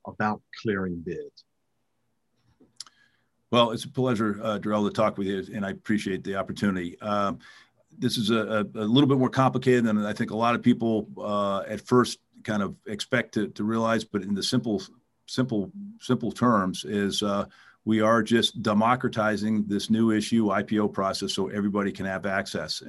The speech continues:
Speaker 2: And, uh, I believe that, uh,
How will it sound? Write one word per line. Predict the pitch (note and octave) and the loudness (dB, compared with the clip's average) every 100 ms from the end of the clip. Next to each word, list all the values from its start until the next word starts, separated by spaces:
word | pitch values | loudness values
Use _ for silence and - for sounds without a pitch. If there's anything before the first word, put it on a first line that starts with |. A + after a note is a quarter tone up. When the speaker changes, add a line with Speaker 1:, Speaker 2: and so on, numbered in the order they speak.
| A2 | -8
Speaker 2:
And, | F#2+ F#2+ F#2 - - _ _ | -6 -6 -8 -18 -20 _ _
uh, | F#2+ G2 G2 G2 F#2+ - G2 | -4 -2 0 -2 -2 -6 -6
I | |
believe | E2+ A2 B2+ G2 | 2 8 8 6
that, | G#2+ G#2 G#2 G2 - | 2 0 -2 -6 -2
uh, | G#2 G2+ | 0 0